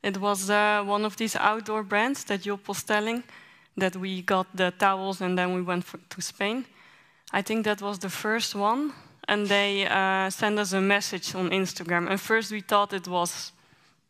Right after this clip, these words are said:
like, like, weird or fake, but then we thought, "Yeah, we have nothing to lose." But then they actually were super nice, and now three years later we still work with them, like, every month or every two months.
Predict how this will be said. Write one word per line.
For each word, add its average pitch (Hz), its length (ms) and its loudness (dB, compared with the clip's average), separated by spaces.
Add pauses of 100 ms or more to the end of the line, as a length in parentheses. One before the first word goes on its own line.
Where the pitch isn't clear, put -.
(200)
like, - 260 0 (340)
like, - 340 -6
weird 175 400 -2
or 175 100 -2
fake, 196 540 0
but 190 140 0
then 190 200 4
we 185 100 0
thought, 180 340 -2
"Yeah, 170 160 0
we 170 120 -4
have 180 200 -2
nothing 185 320 0
to 180 120 -10
lose." 214 280 -4 (580)
But 202 140 2
then 220 420 2 (340)
they 208 160 6
actually 196 640 2
were 180 180 -2
super 190 340 -4
nice, 190 420 4
and 185 100 0
now 185 220 4
three 202 220 -6
years 196 220 4
later 190 240 4
we 180 140 -2
still 180 340 -2
work 180 300 -2
with 180 160 -6
them, 175 320 2
like, 165 260 -4
every 170 240 -2
month 175 340 0
or 175 80 -2
every 180 220 -2
two 180 220 -6
months. 165 400 -6